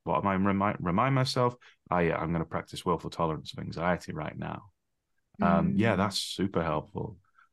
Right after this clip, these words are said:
Speaker 1: But in general, yeah, that, that's how it works. And I had to do that 'cause I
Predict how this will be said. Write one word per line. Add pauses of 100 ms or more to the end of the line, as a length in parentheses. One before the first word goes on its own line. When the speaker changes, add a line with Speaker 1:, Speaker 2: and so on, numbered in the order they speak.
(120)
Speaker 1:
But
in
general,
yeah,
that,
that's
how
it
works.
And
I
had
to
do
that
'cause
I